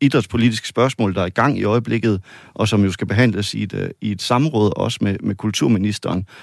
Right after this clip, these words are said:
Og jeg tror i virkeligheden, det er der, der, vi skal starte, fordi der er så meget, vi er enige om, men vi diskuterer stort set altid de små ting, som vi er uenige om. Og det er faktisk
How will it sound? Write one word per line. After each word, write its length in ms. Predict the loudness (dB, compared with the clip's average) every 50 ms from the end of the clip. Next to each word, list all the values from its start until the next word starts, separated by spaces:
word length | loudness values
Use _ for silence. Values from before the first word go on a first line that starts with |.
| -20 -20 -20 -20 -6
Og 120 | 0 2
jeg 80 | 2 2
tror 180 | 4 4 4 4
i 40 |
virkeligheden, 340 | 4 4 2 2 2 4 4
det 60 | 2
er 240 | 2 2 2 2 2
der, 100 | 2 0 -2 -2 0
der, 120 | 2 2
vi 60 | 2
skal 160 | 0 -4 -6
starte, 280 | -2 0 2 2 2 2
fordi 120 | 2 0
der 120 | 0 2 0
er 80 | 0
så 220 | 0 0 0 0 2
meget, 480 | 2 2 4 4 4 4 4 2 0 -2 _ _ _ _ _ _ _
vi 160 | 0 2 2 2
er 60 | 2 2
enige 360 | 2 4 6 6 6 6 4
om, 220 | 4 2 0 -2 -4 _
men 120 | 0 2 2
vi 60 | 2
diskuterer 720 | 2 0 0 0 -2 -4 -6 -2 0 2 2 2 2 0 -4
stort 300 | -6 -2 0 0 0 0
set 200 | 0 -2 -4 -2 -2
altid 460 | -2 -2 -2 -2 -4 -4 -2 -2 -4 -6 -12 -20 _ -2 0
de 80 | 0
små 280 | 0 2 2 2 2 2 0
ting, 240 | 0 0 0 -2 -4 _ _ _ _ _ _ -8
som 300 | -4 -2 0 0 -2 -4 -8 _ _ _
vi 100 | -2 0
er 40 | 0
uenige 360 | 2 2 2 2 0 -2 -4
om. 160 | -6 -6 -6 -6
Og 120 | -4 0 2
det 120 | 2 4
er 100 | 4 2
faktisk 520 | 2 0 -2 -4 -4 -6 -6 -6 -6 -8